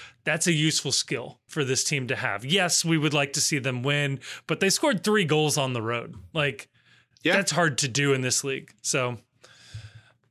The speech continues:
Speaker 1: I'll, I'll give you that spin. Maybe, maybe that, that can, uh, ease some, <laughs> some anxieties there.
Speaker 2: Yeah, I'm not,
Speaker 1: Um,
Speaker 2: I'm not,
Speaker 1: yeah,
Speaker 2: again,
Speaker 1: please.
Speaker 2: like I said, they're a very good team. They're very good. And, um,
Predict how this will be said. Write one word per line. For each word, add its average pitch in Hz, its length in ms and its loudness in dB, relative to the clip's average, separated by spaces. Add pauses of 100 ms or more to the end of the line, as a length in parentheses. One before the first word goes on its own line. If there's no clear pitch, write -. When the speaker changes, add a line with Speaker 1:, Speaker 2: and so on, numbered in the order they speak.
(140)
Speaker 1:
I'll, 151 240 0
I'll 165 140 0
give 180 180 0
you 185 120 4
that 143 260 0
spin. - 380 -4
Maybe, 160 240 -2
maybe 170 260 2
that, 135 320 -2
that 135 160 -4
can, 127 220 -4
uh, 120 240 -2
ease 139 260 0
some, 120 380 -4
<laughs> - 40 -14
some 165 360 2
anxieties 135 840 0
there. 120 300 -4 (200)
Speaker 2:
Yeah, 214 120 2 (100)
I'm 170 160 4
not, 165 160 6
Speaker 1:
Um, 151 140 0
Speaker 2:
I'm 185 100 0
not, 202 240 2
Speaker 1:
yeah, 151 120 2
Speaker 2:
again, 147 260 2
Speaker 1:
please. - 180 -2
Speaker 2:
like 143 100 0
I 127 60 2
said, - 160 2 (100)
they're 143 180 4
a 120 40 2
very 135 220 4
good 110 180 0
team. - 240 -2 (460)
They're 110 120 2
very 120 280 4
good. 98 360 2 (160)
And, 98 440 2
um, 90 400 2